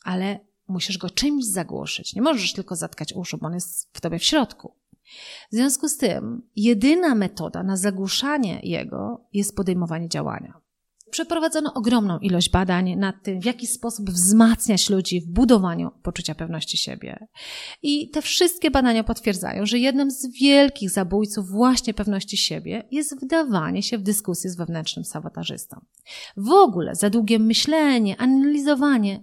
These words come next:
zamiast działania. Jeśli można by podać najprostszy sposób budowania pewności siebie, to nie ma prostszego niż działanie. No właśnie, ale jak tu działać,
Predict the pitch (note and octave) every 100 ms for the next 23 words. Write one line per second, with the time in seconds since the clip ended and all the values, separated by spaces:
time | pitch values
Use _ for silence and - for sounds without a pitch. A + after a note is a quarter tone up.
0 | _ E3+ E3+ D#3 D#3 - E3 D3 G#1+ -
1 | - _ _ _ - - - - C#4+ D#4
2 | C#4 D4 C#4+ C4 B3+ B3+ A#3 - A3 A#3+
3 | C4+ C4+ D4+ D4+ D#4 D4+ - - - -
4 | F3+ F#3+ F#3+ F3+ G3 F#3 F#3 F#3 F3+ -
5 | - D3+ F#3+ A3+ _ C4+ D4 D4+ F#4+ D#4
6 | F3+ - D#3+ - - - - _ F3 D#3+
7 | - - F3+ D3 G#2+ - _ _ - G3+
8 | F#3+ F3 A3 A3 F#3 E3+ F#3 G3+ - F#3
9 | D3+ D3+ C3 - -